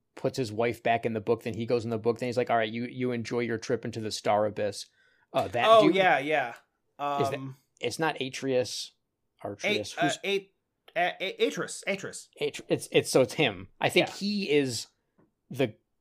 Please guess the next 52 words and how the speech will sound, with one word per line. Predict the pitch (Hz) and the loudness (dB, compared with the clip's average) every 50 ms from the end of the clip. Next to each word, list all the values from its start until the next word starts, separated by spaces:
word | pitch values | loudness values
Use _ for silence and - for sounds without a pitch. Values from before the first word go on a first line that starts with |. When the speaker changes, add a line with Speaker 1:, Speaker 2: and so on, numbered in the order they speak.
| _ _ _ | _ _ _
Speaker 1:
I | - 131 | -4 0
think | - 156 143 - | 0 0 -2 -2
he's | - 156 160 151 110 | -6 -6 -6 -4 -2
one | 120 123 127 127 | 0 0 0 0
of | 123 107 104 | -2 -2 -2
the | 117 107 | -6 -6
brothers | 95 113 104 101 101 107 95 90 - | -4 -4 -6 -4 -4 -6 -8 -8 -6
that | - 107 90 - | -6 -6 -6 -6
started | - - - - 120 104 98 92 87 - | -10 -12 -6 -4 -2 -2 -2 -6 -8 -12
the | 92 | -12
company. | - - 92 - - - - - - _ _ | -12 -12 -14 -12 -14 -14 -18 -20 -20 _ _
Speaker 2:
Yeah, | _ 170 165 131 135 | _ -2 -2 -2 0
that | 139 175 196 196 | 2 2 2 2
makes | 190 156 151 | 2 0 0
Speaker 1:
And | 139 | -2
Speaker 2:
sense. | 131 110 | -2 0
Speaker 1:
he | 139 139 | 0 0
was | 135 120 135 | 2 4 2
like, | 131 131 - - | 2 2 4 4
"I | 127 127 | 4 4
don't | 135 131 | 4 2
wanna," | 127 127 123 117 110 104 - _ _ _ - 180 - _ _ - | 0 0 0 -2 -4 -4 -8 _ _ _ -20 -20 -20 _ _ -2
I | 127 120 | -2 -2
di-, | 120 135 127 | -2 0 2
he, | 151 | 4
like, | 151 151 147 | 4 4 2
he | - 160 | 0 0
didn't | 131 247 - 165 131 107 | 4 4 4 4 0 -4
want | 113 120 123 127 - - | -2 -2 -2 -2 -2 -6
to | - 127 | -8 -6
reprise | 131 131 120 - - 117 120 120 | -4 -4 -2 4 4 4 4 4
his | 117 107 110 | 0 -4 -2
role, | 120 120 127 | 0 0 2
but | - 127 117 | 2 0 -2
he | - | -2
<laughs> | - | -8
sort | - - - - - - - - | -6 -8 -8 -2 0 -2 0 0
of, | 196 147 131 - | -6 -8 -8 -8
you | 107 | -6
know, | 101 101 - | -6 -6 -6
he | _ - 151 - | _ -6 -6 -2
had | - 117 110 113 123 - | 0 0 0 0 -2 -6
to. | - 85 85 | -10 -8 -6
Speaker 2:
He's | 160 131 202 214 208 208 185 | -4 0 0 2 2 2 0
the | - 170 220 | 2 2 2
guy. | 196 - 233 311 466 - - 123 113 107 107 | 8 8 10 10 12 10 10 8 4 2 -2
Speaker 1:
<laughs> | |
Speaker 2:
He's | 123 151 160 160 160 131 | -2 -2 0 0 0 4
gotta | 117 185 190 196 220 | 6 6 8 8 6
do | 202 214 320 415 392 190 | 2 2 2 4 4 4
it. | 139 113 90 - - - - - _ - | 2 0 -4 -10 -14 -20 -20 -20 _ 4
Speaker 1:
Yeah. | - 151 120 110 - - | 6 6 6 6 2 0